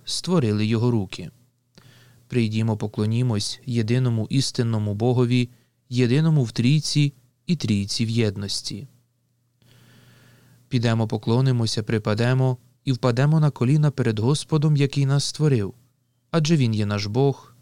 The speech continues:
ми Його народ, частина Його отари, вівці під Його рукою. Прийдімо, поклонімося єдиному істинному Богові,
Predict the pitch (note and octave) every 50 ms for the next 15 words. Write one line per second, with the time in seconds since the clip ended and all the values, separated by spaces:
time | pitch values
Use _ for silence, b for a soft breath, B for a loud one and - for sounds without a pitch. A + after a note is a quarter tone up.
0 | _ _ _ _ - D#3 E3+ F3 D#3+ D3+ A#2 A#2+ A2+ A2 G#2+ A#2+ C#3+ D3 C#3 -
1 | - - A#2+ - - - D#3+ D3+ D3 C#3 B2+ B2 A2+ A2 G#2+ G#2+ G#2+ - B2 C3
2 | C#3 C#3 C#3+ C#3 C3+ b b b b b b b b b b b b - D#3+ D3
3 | C#3+ A#2+ B2 A#2+ - - C#3 - C#3+ B2+ B2 C#3 C3+ A#2 A2 A2 A#2+ B2 - -
4 | A#2+ G#2 G2+ F#2+ F#2+ G2 A#2+ - _ _ _ _ _ _ _ _ _ _ b b
5 | b b b b b b b b b - C3 B2 A2+ A2+ A#2 A2+ A2+ A2 G#2+ G#2+
6 | A2+ G#2 - A#2 G#2+ A2 B2 C#3 C3+ B2+ A#2 - - - G#2+ G#2 G#2 G#2+ A2 B2+
7 | C3+ C3+ B2 A#2 A2 A2 - - C#3+ C3+ - - - A#2 A2 G#2+ G#2 G#2 G#2 G2+
8 | G#2 A#2 B2+ B2+ C3 C3 B2 B2 B2 A#2+